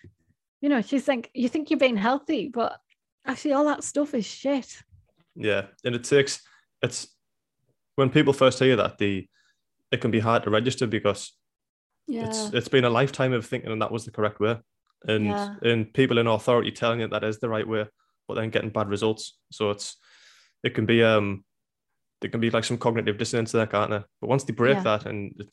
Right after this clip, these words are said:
Speaker 2: God, the results show for themselves. It works straight away when you get on a healthy diet and healthy exercise and back to nature.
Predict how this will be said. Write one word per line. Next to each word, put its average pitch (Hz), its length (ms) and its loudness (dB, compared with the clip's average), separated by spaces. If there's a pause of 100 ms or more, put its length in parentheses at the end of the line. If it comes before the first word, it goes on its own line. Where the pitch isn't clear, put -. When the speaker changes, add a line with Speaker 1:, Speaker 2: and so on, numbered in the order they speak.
Speaker 2:
God, 117 200 2
the 104 60 0
results 101 340 -2
show 110 240 0
for - 60 -8
themselves. 104 380 -2
It 85 60 -6
works 113 300 2
straight 107 220 0
away 107 180 4
when 107 140 0
you 104 60 -4
get 107 100 0
on 98 80 -4
a 92 60 -6
healthy 107 260 -6
diet 104 320 -2
and 92 180 -12
healthy 101 260 -2
exercise 98 460 -2
and 95 80 -10
back 101 160 -8
to 95 100 -6
nature. 98 340 -2